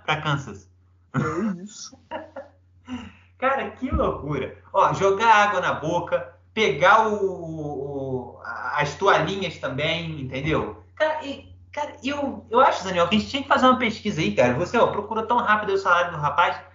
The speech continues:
Speaker 1: Pesquisa pra gente aí se não tem como a gente aplicar, assim, um, um currículo, cara. Vambora, velho. Sem, sem medo de ser feliz, vambora. Entendeu? Vambora.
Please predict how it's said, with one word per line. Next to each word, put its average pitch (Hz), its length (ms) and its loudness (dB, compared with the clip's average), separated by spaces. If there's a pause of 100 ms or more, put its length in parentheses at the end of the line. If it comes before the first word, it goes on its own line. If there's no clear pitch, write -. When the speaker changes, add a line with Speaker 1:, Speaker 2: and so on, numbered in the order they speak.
(360)
Speaker 1:
Pesquisa 320 520 -4
pra 269 160 4
gente 254 200 -2
aí 247 60 2
se - 80 -4
não 254 100 2
tem 254 200 0
como 262 160 4
a 254 40 6
gente 226 720 0
aplicar, 214 640 2
assim, 240 320 -2
um, 156 460 -4 (140)
um 190 100 -10
currículo, 180 580 -2
cara. - 320 -8 (440)
Vambora, 427 460 2
velho. - 260 -4 (340)
Sem, 311 320 -10
sem 320 200 -12
medo 320 220 -4
de - 60 -8
ser 349 100 -6
feliz, 277 380 2
vambora. - 640 4 (180)
Entendeu? 127 280 0
Vambora. 208 500 6